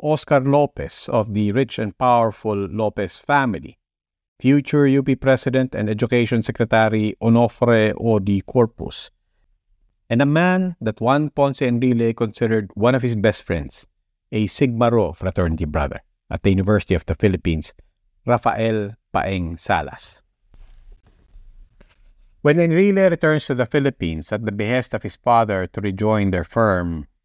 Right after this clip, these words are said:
it is actually Salas that prepares the more pivotal path for his friend and Brad.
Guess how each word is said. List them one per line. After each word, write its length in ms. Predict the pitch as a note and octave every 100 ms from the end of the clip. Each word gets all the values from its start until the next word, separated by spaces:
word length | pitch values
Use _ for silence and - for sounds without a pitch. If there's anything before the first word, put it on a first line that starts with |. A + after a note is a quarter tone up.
| -
it 120 | A2
is 100 | A#2+
actually 400 | C#3 B2+ - A#2
Salas 600 | G#2 - C#3+ A2+ - - -
that 200 | G#2 -
prepares 500 | G#2+ A2 G#2 G#2 -
the 120 | G#2+
more 200 | G#2+ G#2
pivotal 540 | - C#3 A#2+ - D#2+
path 320 | - D#2+ D2+ -
for 140 | - F#2
his 160 | F2
friend 500 | - G2+ F#2+ E2 D#2 -
and 240 | E2+ D#2
Brad. 360 | - D2+ B1+